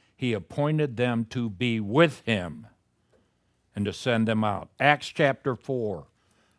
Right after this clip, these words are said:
verse twelve. They recognized that those men had been with Jesus. And if I'm not spending time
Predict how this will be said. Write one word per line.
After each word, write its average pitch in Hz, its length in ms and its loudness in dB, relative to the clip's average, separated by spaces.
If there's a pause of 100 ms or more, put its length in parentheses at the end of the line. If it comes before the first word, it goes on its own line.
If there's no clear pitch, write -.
verse 127 340 -2
twelve. 117 500 0 (300)
They 143 140 6
recognized 131 1040 4
that 113 220 -2
those 151 360 4
men 139 460 4 (300)
had 156 600 8
been 151 440 6
with 147 400 4
Jesus. 120 920 0 (640)
And 131 100 2
if 120 100 -2
I'm 143 160 2
not 160 240 6
spending 165 600 2
time 156 600 0